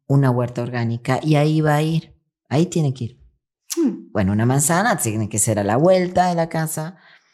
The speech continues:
Speaker 1: Pregunté, eh, en la escuela cuál tenía una huerta orgánica,
Speaker 2: Ujú.
Speaker 1: que era una macetita así pequeña que tenía un jardín infante, pero él iba a la primaria.
Speaker 2: Ok.
Speaker 1: Entonces me dicen, "Mira, es esta". Entonces cuando entro, era,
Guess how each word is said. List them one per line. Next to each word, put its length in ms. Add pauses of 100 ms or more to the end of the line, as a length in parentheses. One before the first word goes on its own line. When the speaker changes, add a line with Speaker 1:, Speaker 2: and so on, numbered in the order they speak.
(220)
Speaker 1:
Pregunté, 1000 (220)
eh, 380
en 140
la 60
escuela 680 (220)
cuál 180
tenía 180
una 100
huerta 300
orgánica, 560
Speaker 2:
Ujú. 400 (180)
Speaker 1:
que 120
era 160
una 160
macetita 720
así 400
pequeña 540
que 80
tenía 220
un 60
jardín 300
infante, 580
pero 320
él 100
iba 120
a 60
la 100
primaria. 540 (280)
Speaker 2:
Ok. 140 (320)
Speaker 1:
Entonces 300
me 80
dicen, 440
"Mira, 280
es 160
esta". 360 (400)
Entonces 220
cuando 220
entro, 320
era, 140